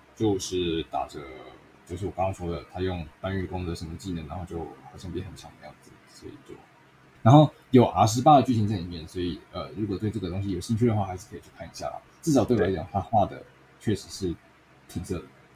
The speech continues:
Speaker 2: <laughs> 请问你已满十八岁了吗？还没。
Speaker 1: 嗯。
Speaker 2: 是。<laughs> 事后否？Yes。
Speaker 1: 请问你满十八岁了吗？是，yes。选一个。
Speaker 2: 永远。<laughs>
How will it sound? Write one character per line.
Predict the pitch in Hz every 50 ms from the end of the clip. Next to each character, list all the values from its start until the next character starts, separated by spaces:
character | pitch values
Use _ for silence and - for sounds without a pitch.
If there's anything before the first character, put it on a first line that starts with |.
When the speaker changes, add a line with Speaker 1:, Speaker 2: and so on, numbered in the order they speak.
| - - - - -
Speaker 2:
<laughs> | - 151 139 - - 135 127 - - - - - - - 98 87 82 87 85 - - - - -
请 | - - 101
问 | 104 107
你 | 104 98 92 92 90
已 | - 87 98
满 | 104 98 87
十 | 87 - 92
八 | 98 95 98
岁 | - 110 101
了 | 90 87
吗？ | 87 87 87 - - - _ _ -
还 | - 92
没。 | 98 98 85 69 71 -
Speaker 1:
嗯。 | 85 87 - -
Speaker 2:
是。 | - - - - 185 139 80 - - _
<laughs> | _ _ _
事 | - - 135 127 - 180 165 156 - _ 170 - _ _ _ _ _ _ _ - - _ - - _ - - _ -
后 | 123 123 104
否？ | 98 - 65 - - _ _
Yes。 | - 101 107 110 - - _ _ - - _ _ _ _ _ _ _ _ _ - -
Speaker 1:
请 | - - 131
问 | 175 170
你 | 156
满 | 139 107 95
十 | - -
八 | - 104 113
岁 | 107 120 120
了 | 104
吗？ | 95 87 90 104 - - - - -
是， | - - - - 160 123 - - - - - - -
yes。 | 113 117 - - - - - - - - - - - - - _ _ - - - - _
选 | - - -
一 | 87 90
个。 | - -
Speaker 2:
永 | 107 92 95 107
远。 | 110 101 78 - - _ _ _ _ _ - -
<laughs> | -